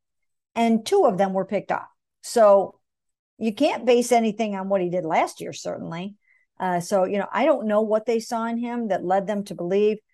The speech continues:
there could be something to Josh Rosen. Uh, I, I don't know. I, I don't know that he is even going to be here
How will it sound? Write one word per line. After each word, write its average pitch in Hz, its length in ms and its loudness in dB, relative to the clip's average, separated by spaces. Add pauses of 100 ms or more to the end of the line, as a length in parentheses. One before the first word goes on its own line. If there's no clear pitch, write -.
(140)
there 160 180 -8
could 233 260 0
be 226 120 -4
something 208 720 -6 (320)
to 233 180 0
Josh 214 380 -2
Rosen. 226 540 -4 (480)
Uh, - 260 -8 (200)
I, 175 200 -4 (760)
I 214 140 2
don't 240 220 2
know. 208 260 -4 (160)
I, - 100 -4 (120)
I 214 180 2
don't 247 260 2
know 214 240 2
that 196 100 -2
he 202 200 -4
is 175 360 -6
even 214 340 0
going 190 240 0
to 175 40 0
be 190 260 -2
here 160 400 -2